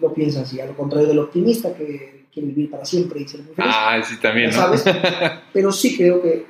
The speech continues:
Speaker 1: nacimos prefabricados con una caducidad, y esa caducidad la puso alguien, la puso la naturaleza,
Speaker 2: Ándale.
Speaker 1: quien haya sido,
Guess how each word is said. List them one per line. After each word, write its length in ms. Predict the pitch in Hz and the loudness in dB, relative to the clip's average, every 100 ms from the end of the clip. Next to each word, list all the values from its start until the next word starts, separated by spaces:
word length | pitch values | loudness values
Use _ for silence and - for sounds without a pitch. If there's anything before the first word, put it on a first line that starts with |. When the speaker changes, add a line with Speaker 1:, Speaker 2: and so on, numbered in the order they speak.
| 156 | -12
Speaker 1:
nacimos 480 | 156 180 180 185 - - - _ _ - | -8 -4 -4 -2 -6 -8 -18 _ _ -2
prefabricados 1120 | 165 170 170 143 143 143 156 147 135 - - - - | 2 2 2 0 -2 0 2 2 0 -4 -14 -18 -10
con 160 | 143 | -6
una 260 | 151 156 147 | -6 -6 -6
caducidad, 560 | 143 139 139 135 - - | -2 -2 -2 -4 -6 -10
y 60 | 160 | -8
esa 180 | - - | -6 -6
caducidad 560 | 139 143 143 151 151 - _ _ _ | -8 -6 -6 -4 -6 -12 _ _ _
la 100 | 139 | -10
puso 360 | 160 180 160 151 | -6 -2 0 0
alguien, 400 | 175 214 240 - | 2 2 2 0
la 60 | |
puso 280 | - - 170 | -10 -8 -4
la 60 | 143 | -4
naturaleza, 840 | 139 147 143 196 233 269 269 - - - | -6 -8 -2 0 2 0 -2 -6 -16 -12
Speaker 2:
Ándale. 340 | 101 95 90 | -8 -6 -4
Speaker 1:
quien 120 | 90 208 | -2 0
haya 140 | 190 | 2
sido, 480 | - 262 285 285 - | 4 4 4 2 -6